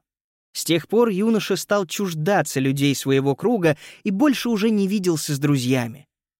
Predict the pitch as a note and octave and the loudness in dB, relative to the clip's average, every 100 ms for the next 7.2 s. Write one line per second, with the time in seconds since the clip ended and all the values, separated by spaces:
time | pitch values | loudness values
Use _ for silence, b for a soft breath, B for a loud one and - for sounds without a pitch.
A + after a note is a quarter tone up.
0 | _ E3+ G3 A3+ G3+ G#3+ G3+ A#3+ A3 G#3 | _ 2 4 4 2 0 2 2 2 -2
1 | - F#3+ - G#3 - F#3+ - - - F3 | -2 -4 0 -2 -2 -6 -4 -6 -2 0
2 | G3 F3+ D#3+ C#3 - C3 D#3 G3 D#3+ E3 | 2 2 0 -2 -2 -4 -2 -2 -2 -2
3 | D#3+ D#3 b b - - C#3+ - C#3+ D3+ | 0 -2 b b -6 0 0 0 0 2
4 | D3+ D3+ C#3+ C3+ - B2+ B2+ G3 A#3 G#3 | 2 4 2 0 -4 -4 2 2 4 2
5 | G3 B B - D3 A#3 B3+ D4+ C#4 A#3+ | 0 B B -6 0 0 0 0 0 0
6 | - D#3 E3+ A3 B3 - C#4+ A#3 C#3+ - | -2 -2 -2 0 0 2 2 2 0 -2
7 | D3 - | -6 -10